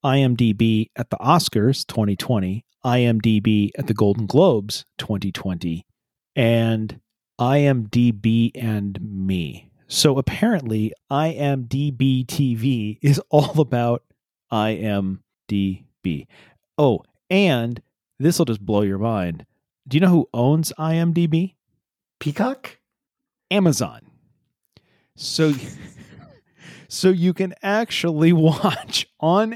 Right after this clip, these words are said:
Speaker 1: Amazon <laughs> Prime Video, you can watch I M D B originals <laughs> on, on Amazon.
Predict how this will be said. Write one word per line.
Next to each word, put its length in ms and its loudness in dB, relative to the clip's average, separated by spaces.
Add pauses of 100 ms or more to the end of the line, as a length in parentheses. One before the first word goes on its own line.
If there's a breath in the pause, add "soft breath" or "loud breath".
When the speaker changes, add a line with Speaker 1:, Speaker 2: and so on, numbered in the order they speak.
(120)
Speaker 1:
Amazon 800 2 (160)
<laughs> 160 -6
Prime 280 2
Video, 680 0 (380 soft breath)
you 220 4
can 200 0
watch 340 -2 (100)
I 420 2
M 100 4
D 240 2
B 320 0
originals 1000 0 (3000 loud breath)
<laughs> 180 -8
on, 180 0 (540 soft breath)
on 240 4
Amazon. 720 0